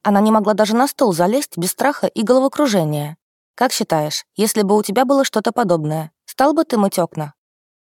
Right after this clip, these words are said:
Клим пожал плечами. "Я бы и без боязни высоты не стал бы их мыть. На это есть клининг". Я воодушевилась и продолжила. Вот именно.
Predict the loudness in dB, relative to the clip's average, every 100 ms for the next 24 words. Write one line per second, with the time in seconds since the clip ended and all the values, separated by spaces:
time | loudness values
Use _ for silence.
0 | _ _ -4 0 2 2 0 0 0 -4
1 | -2 -4 -4 -8 -14 _ _ _ 0 2
2 | 4 2 2 0 0 2 0 0 -2 -2
3 | -2 0 -2 0 0 0 -2 -2 -4 -6
4 | -14 _ 0 2 2 0 -2 -4 -4 -2
5 | -2 -4 -12 _ _ _ _ 0 2 2
6 | 0 -2 0 2 2 0 0 0 2 0
7 | -2 -6 -8 -16 _ _ -2 -2 2 2
8 | 2 0 -4